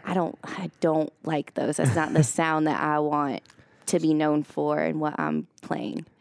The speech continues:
Speaker 2: So I wanna kinda, like, go into your sound a little bit, but
Speaker 1: Mm-hmm.
Speaker 2: before we do that, I do wanna take us on this little quick journey of you got to Augusta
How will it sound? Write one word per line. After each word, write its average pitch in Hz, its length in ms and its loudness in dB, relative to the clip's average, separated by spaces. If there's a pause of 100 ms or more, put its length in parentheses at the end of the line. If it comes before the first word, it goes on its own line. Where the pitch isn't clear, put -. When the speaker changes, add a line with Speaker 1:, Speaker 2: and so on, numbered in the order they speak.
Speaker 2:
So - 160 0
I 139 40 6
wanna 175 320 4
kinda, 165 260 2
like, 117 240 2
go 101 240 4
into 101 240 0
your 92 220 2
sound 92 340 -2
a 87 40 -4
little 82 240 -4
bit, - 280 -8
but 165 120 -2
Speaker 1:
Mm-hmm. 160 80 -2
Speaker 2:
before 190 420 2
we 240 160 2
do 117 300 0
that, 82 320 -2 (200)
I 113 120 4
do 139 340 4
wanna 160 320 2
take - 400 -2
us 87 280 -2
on 101 180 0
this 101 200 -2
little 123 420 4 (100)
quick - 440 -2
journey 107 600 0
of 82 380 2 (480)
you 107 160 0
got 127 280 2
to 165 140 2
Augusta 98 600 0